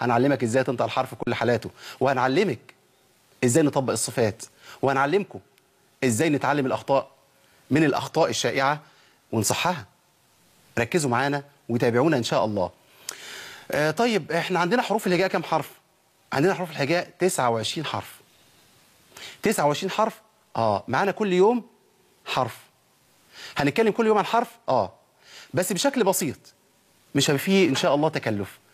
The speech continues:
هنتكلم على، زي ما قلنا، المخرج والصفات والحالات والأخطاء الشائعة. طيب، مع أول حلقة من حلقات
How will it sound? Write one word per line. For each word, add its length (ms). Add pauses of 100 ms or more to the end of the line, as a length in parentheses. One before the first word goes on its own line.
(500)
هنتكلم 400
على، 300 (440)
زي 180
ما 80
قلنا، 280 (400)
المخرج 440 (240)
والصفات 540 (320)
والحالات 520 (120)
والأخطاء 320
الشائعة. 420 (1040)
طيب، 300 (440)
مع 280
أول 240
حلقة 300
من 100
حلقات 340